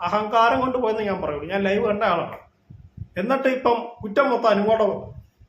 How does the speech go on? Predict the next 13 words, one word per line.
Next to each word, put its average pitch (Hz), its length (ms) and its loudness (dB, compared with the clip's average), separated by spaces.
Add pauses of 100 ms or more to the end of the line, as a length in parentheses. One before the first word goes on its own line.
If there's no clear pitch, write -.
(100)
തലയിലായി. 165 440 -4 (3000)
അനുമോൾ 247 360 2
എല്ലാവരും 233 320 4
ചാഞ്ഞു 214 320 4
നിൽക്കുന്ന 208 300 0
കൊമ്പാണല്ലോ. 180 680 0 (800)
ആതിര 262 400 4
നൂറയുടെ 247 460 4
അടുത്ത് 226 220 2
ചെന്ന് 214 240 2
കഴിഞ്ഞാൽ 202 260 2
അവരുടെ 196 200 4
അടുത്ത് 190 360 0